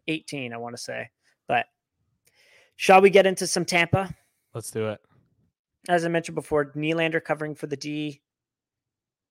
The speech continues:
Speaker 1: Just kinda gets walked. Eh, not, probably not in the best position. Braden Point walks in on a breakaway. As I mentioned with that recoil,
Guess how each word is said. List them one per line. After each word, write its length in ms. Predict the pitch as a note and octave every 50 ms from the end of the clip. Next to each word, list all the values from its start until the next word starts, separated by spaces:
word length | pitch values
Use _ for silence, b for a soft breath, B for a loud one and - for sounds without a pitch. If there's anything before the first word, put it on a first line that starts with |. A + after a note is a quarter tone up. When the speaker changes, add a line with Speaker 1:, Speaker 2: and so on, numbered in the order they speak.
| _ _ _ _
Speaker 1:
Just 340 | - - C#3+ C#3+ C#3 - -
kinda 260 | - C#3+ C#3 C3+ C3+
gets 260 | B2+ C3+ B2+ B2 - -
walked. 380 | B2+ B2 B2 B2 _ _ - _ _ -
Eh, 240 | D3 D3 D3 C#3+ C#3+
not, 260 | C#3 C#3+ C#3+ C#3 - _ _ -
probably 260 | - D3+ C#3+ C#3 C#3
not 140 | C3+ C3 B2+
in 80 | B2+
the 60 | B2 B2
best 260 | C3 B2 - - -
position. 560 | C3 A#2+ B2+ C3 A#2+ - - C3 B2+ B2 A#2 b b b b b b b b b b b b _ _ _ -
Braden 340 | - E3+ A3 B3+ B3 C4 A3+
Point 260 | F#3 G#3 A3 G#3+ -
walks 360 | F3+ G3+ G3+ G3+ G3+ - -
in 100 | F#3 F3+
on 160 | F3+ F3 F3
a 20 | E3
breakaway. 640 | C#3+ D#3 E3 F3 F3 E3+ - D3+ C3+ B2+ B2 C3 -
As 240 | F3+ F#3 G3 F#3
I 120 | G#3+ G3+ G3
mentioned 400 | G3 G#3 G#3 - - G3 F3+ E3
with 140 | E3 - -
that 200 | F3 E3+ D#3+ D3+
recoil, 720 | D#3 F3 F#3 - - - C#3+ C3+ B2+ B2 A#2 A2+ A#2+